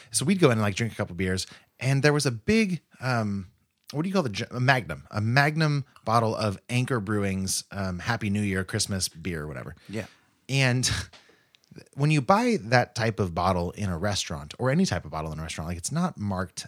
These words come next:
Speaker 1: at retail. It's, like, marked at restaurant prices.
Speaker 2: Significantly
Speaker 1: So it
Speaker 2: higher.
Speaker 1: was, like, a ninety dollar beer. And we were just like, "Hey, who cares? Let's, let's buy it." And it was, like, twenty fourteen or fifteen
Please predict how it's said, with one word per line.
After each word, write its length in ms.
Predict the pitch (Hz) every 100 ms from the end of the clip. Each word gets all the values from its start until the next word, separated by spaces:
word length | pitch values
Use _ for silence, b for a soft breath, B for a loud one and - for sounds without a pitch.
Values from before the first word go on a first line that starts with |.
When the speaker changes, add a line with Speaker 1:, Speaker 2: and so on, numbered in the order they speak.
| -
Speaker 1:
at 160 | 101 -
retail. 360 | 87 - 67 78
It's, 140 | -
like, 120 | 87
marked 300 | 85 87 85
at 120 | 80 - - _ -
restaurant 500 | 104 85 - 82 -
prices. 380 | 80 76 - 220
Speaker 2:
Significantly 720 | 220 220 180 165 147 110 104
Speaker 1:
So 100 | 156
it 20 |
Speaker 2:
higher. 60 | 143
Speaker 1:
was, 180 | 113 -
like, 120 | 143
a 60 |
ninety 380 | 127 104 98 107
dollar 260 | 101 95 92
beer. 240 | 90 87
And 160 | 87 104
we 80 | 131
were 60 |
just 80 | 110
like, 120 | 98 80
"Hey, 260 | 104 131
who 120 | 98 175
cares? 300 | - 85 104
Let's, 140 | 165 B B -
let's 140 | 226
buy 180 | - 90
it." 120 | - B B
And 80 | -
it 40 | 123
was, 80 |
like, 100 | 113
twenty 340 | - - 202 185 _
fourteen 680 | - - 107 - - 95 90
or 60 |
fifteen 520 | 85 101 - 95 85